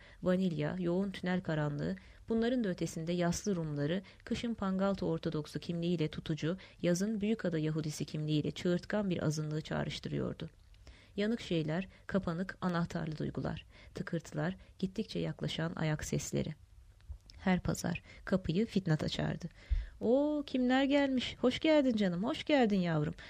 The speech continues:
Hanımefendi, güneşimiz gelmiş." diye seslendi içeri. Küçük kız evin güneşsizliğini, çocuksuzluğunu, Rıfat Bey'in ölümünden bu yana pancurları bir kere bile açılmamış küflü yatak odasının,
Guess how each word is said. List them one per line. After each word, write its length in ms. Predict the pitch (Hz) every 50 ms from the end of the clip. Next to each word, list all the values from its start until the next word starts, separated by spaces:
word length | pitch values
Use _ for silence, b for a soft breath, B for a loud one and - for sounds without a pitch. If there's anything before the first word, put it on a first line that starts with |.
| B B B
Hanımefendi, 640 | - 180 190 214 240 254 - 269 262 269 269 226 190
güneşimiz 500 | 190 190 202 190 - - 240 277 277 269
gelmiş." 420 | 294 285 254 240 220 214 - -
diye 140 | - 202 208
seslendi 560 | - - 175 160 - - 165 160 160 156 156
içeri. 300 | 151 - - - - - 175 - - - - - B B B B B B B B -
Küçük 300 | - 269 - 320 302 -
kız 280 | - 190 190 - - -
evin 260 | 196 196 208 220 214
güneşsizliğini, 840 | 185 180 175 165 - - - 156 151 151 151 151 147 143 151 180 190 - - -
çocuksuzluğunu, 920 | - - 190 170 170 - - - 165 151 147 151 151 151 147 151 175 185 B B B B -
Rıfat 340 | 208 196 - 240 240 - -
Bey'in 180 | 180 185 180 180
ölümünden 540 | 175 170 170 170 165 170 185 202 202 190 170
bu 60 | 165
yana 160 | 165 160 160
pancurları 600 | - - 175 170 170 170 165 165 170 165 175 185
bir 120 | 220 233
kere 300 | 220 - - 170 165 160
bile 140 | 160 160 165
açılmamış 520 | 165 156 - 202 185 170 160 160 156 - -
küflü 300 | - - - - 196 180
yatak 300 | 170 - 196 190 190 180
odasının, 480 | - 151 151 - - 156 151 165 185